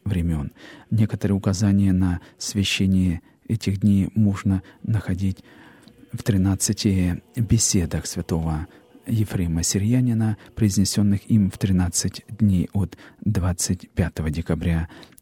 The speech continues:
по шестое января. В словах святого Амвросия Медиаланского и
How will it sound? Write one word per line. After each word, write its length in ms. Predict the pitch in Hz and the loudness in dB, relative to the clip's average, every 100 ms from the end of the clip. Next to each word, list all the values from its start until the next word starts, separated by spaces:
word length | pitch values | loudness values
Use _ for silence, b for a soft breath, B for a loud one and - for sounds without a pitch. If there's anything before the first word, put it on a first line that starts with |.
| - 101 | -4 -2
по 280 | 85 82 - | -2 -4 -6
шестое 760 | - - - - 87 80 78 - | -6 -4 -4 0 0 0 -4 -6
января. 600 | - 80 80 80 76 69 - _ B B B B | -6 -2 -2 -2 -2 -6 -12 _ B B B B
В 60 | |
словах 360 | - 98 101 95 | -2 0 0 -2
святого 380 | - 110 110 104 | -4 -2 0 2
Амвросия 480 | 120 113 107 101 101 | 4 2 2 2 2
Медиаланского 680 | 107 107 98 87 85 - 85 | 4 2 0 0 -2 -2 -4
и 340 | - 92 85 | -2 -2 -2